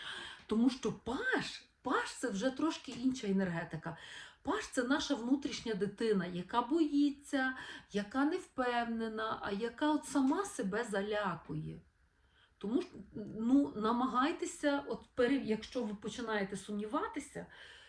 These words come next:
м, на-, намагай-, тоді перевірте. Так як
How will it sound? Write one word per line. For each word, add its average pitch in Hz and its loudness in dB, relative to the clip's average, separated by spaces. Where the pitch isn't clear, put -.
м, 208 2
на-, 208 4
намагай-, 214 0
тоді 277 4
перевірте. 220 0
Так 214 -2
як 202 -10